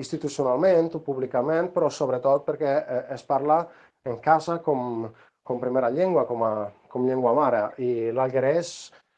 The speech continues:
eh, no és llengua mare per quasi ningú alguerès de fa moltes dècades. I doncs la situació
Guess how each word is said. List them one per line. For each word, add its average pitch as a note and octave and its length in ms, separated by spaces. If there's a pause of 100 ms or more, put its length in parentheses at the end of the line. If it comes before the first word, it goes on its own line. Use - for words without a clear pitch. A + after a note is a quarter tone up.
(200)
eh, A#2 180 (880)
no C3+ 140
és D#3 160
llengua E3 320
mare D3 400
per B2 180 (280)
quasi D#3 320
ningú C3+ 400
alguerès E3+ 640 (400)
de B2 140
fa E3 420
moltes C#3 640
dècades. - 720 (220)
I A#2+ 340
doncs C3+ 340 (580)
la A#2+ 80
situació D3 420